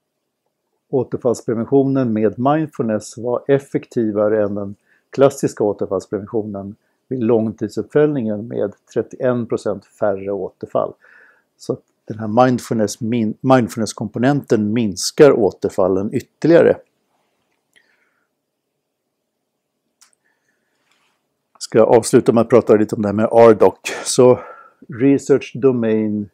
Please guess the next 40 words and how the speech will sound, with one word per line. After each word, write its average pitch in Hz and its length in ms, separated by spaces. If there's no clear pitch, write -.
Criteria. 107 800
Det 123 60
är 113 40
ett - 60
annat 113 260
sätt - 180
att - 120
se 143 300
saker 139 300
och 127 60
ting. 135 240
Man 123 140
tittar 120 280
på 110 420
det, - 160
det 131 60
vanliga 135 300
sättet 131 320
som 113 160
vi 110 220
psykiatriker 117 800
diagnostiserar, 110 840
det 107 80
är 117 40
att 117 140
vi 104 40
tittar - 280
på 104 320
symptomen 104 960
och 92 120
sen 95 180
om 90 100
symptomen 92 680
hamnar 92 500
som 107 220
en 104 300
kluster - 720
eller 117 140
en 113 180
konstellation, 110 800